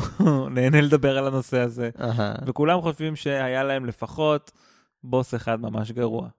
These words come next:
Speaker 2: יותר מאחד.
Speaker 1: יותר מאחד,
Speaker 2: כן.
Speaker 1: אמרתי לפחות.
Speaker 2: אוקיי.
Speaker 1: לפחות זה אומר גדול שווה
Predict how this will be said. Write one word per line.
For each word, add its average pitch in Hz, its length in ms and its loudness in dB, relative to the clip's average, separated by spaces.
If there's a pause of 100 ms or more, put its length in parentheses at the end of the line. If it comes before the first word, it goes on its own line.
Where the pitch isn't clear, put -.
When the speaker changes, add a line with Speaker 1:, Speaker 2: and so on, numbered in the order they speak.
(760)
Speaker 2:
יותר 120 260 2
מאחד. 87 300 -4 (760)
Speaker 1:
יותר 147 260 4
מאחד, 117 340 -4
Speaker 2:
כן. - 60 -10
Speaker 1:
אמרתי 139 200 0
לפחות. - 540 -4
Speaker 2:
אוקיי. 101 260 -4 (840)
Speaker 1:
לפחות 131 340 -4
זה 123 80 -4
אומר 120 280 -2
גדול 123 320 0
שווה 113 240 -4